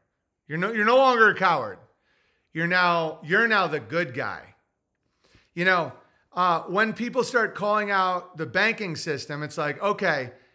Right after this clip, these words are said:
now if you push the new globalist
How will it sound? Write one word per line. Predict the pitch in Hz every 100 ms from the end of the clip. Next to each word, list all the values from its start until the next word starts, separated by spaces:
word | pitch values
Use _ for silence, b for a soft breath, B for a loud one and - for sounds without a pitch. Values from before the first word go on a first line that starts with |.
| b b -
now | 170 233 240
if | 151 147
you | 170 247 285 277 180
push | - 233 254 247 -
the | 151 190
new | 180 170 208 220
globalist | 156 180 196 190 196 185 - -